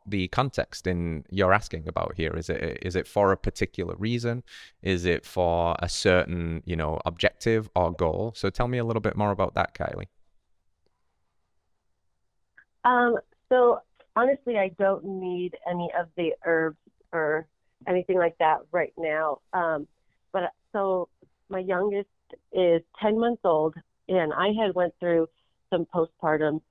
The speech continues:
Speaker 2: anxiety.
Speaker 1: Mm-hmm.
Speaker 2: And, um, when I was trying to heal through that, um, I was just trying to figure out how to help this anxiety and all these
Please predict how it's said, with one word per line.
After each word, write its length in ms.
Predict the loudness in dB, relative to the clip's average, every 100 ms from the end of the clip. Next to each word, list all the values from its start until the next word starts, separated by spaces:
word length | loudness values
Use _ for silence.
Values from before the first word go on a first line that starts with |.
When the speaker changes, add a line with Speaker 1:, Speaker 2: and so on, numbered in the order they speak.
| _ _ -4
Speaker 2:
anxiety. 800 | -2 2 4 4 2 -2 -4 -6
Speaker 1:
Mm-hmm. 240 | -6 -4 -2
Speaker 2:
And, 500 | 0 2 2 2 0 -4 _ _ _ -4
um, 520 | -2 0 0 -4 -8 -12 _ _ -6
when 180 | 0
I 120 | 2 2
was 140 | -2 -4
trying 280 | -2 -2 -2
to 100 | -6 -10 -2
heal 280 | 0 0 -4
through 180 | -6 -4 0
that, 280 | 2 0 -4 _ _ _ _ _
um, 420 | 0 0 -2 -6 -12 _ _ _ _ _ _ _ _ -2
I 420 | 0 2 -2 -4 -8 _ _ _
was 240 | -10 -8 -8 -12 _
just 160 | -4 -4 2
trying 260 | 4 4
to 80 | 2
figure 260 | 0 2 2
out 100 | 0
how 300 | -2 2 2
to 80 | 2
help 240 | -2 -4
this 120 | -10 -10
anxiety 640 | -10 -6 -2 -2 -2 -4 -4
and 100 | -2
all 240 | -2 0
these 220 | -4 -8